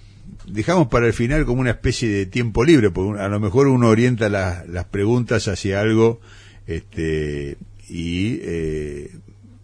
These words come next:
siempre quedan cosas por decir o, o algo para expresar, eh, dentro de lo que vos tengas ganas, ¿no? O, o, o prefieras.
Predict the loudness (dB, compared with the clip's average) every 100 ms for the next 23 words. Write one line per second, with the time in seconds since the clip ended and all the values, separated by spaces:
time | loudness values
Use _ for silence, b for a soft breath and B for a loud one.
0 | -20 -20 -20 -6 -4 -2 -2 0 0 0
1 | 0 -2 -2 -4 -4 -4 -4 0 0 2
2 | 0 0 -2 -4 -4 -6 -8 -4 0 2
3 | 0 -2 -4 0 0 0 4 4 4 0
4 | -12 b b b -8 -4 -2 -2 0 0
5 | 0 2 4 4 2 -2 -2 -2 -2 -2
6 | -2 -2 -4 -6 -6 -8 -10 -10 -10 -8
7 | -6 0 2 2 -2 -10